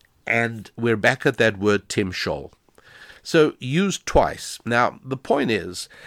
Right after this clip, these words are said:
that this is a, a thoroughly incorrect translation. It doesn't mean rule. In Hebrew, there are two words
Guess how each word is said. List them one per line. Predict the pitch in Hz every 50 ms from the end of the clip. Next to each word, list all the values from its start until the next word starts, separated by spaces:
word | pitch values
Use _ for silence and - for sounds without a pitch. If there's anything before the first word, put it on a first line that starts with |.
| - - -
that | 123 120 101 95
this | 127 151 156 - -
is | - 117 110 107 110 110 107 107 104 - - - -
a, | - 101 98 98 98 98 98 101 101 98 95 - _ -
a | 92 92 90
thoroughly | 87 - - _ - - - 147 151 147 139 123 113 110 104 101 98 - _ -
incorrect | 123 117 120 - - - 104 101 101 - _
translation. | - - - 107 95 95 98 - - 104 104 104 113 110 - - - - 95 - _ _ _ _ _ _ _ _ -
It | 120 110 90 -
doesn't | 123 123 131 120 - 131 117 110 117
mean | 123 120 113 101 95
rule. | 92 104 110 101 - 98 - _ _ _ _ - - - - - - - - -
In | - 143 139
Hebrew, | 139 135 220 240 226 208 135 127 123
there | 110 113 113 -
are | 104 104 - _
two | - - - 180 156
words | 135 120 120 104 92 85 82 87 82 85 - -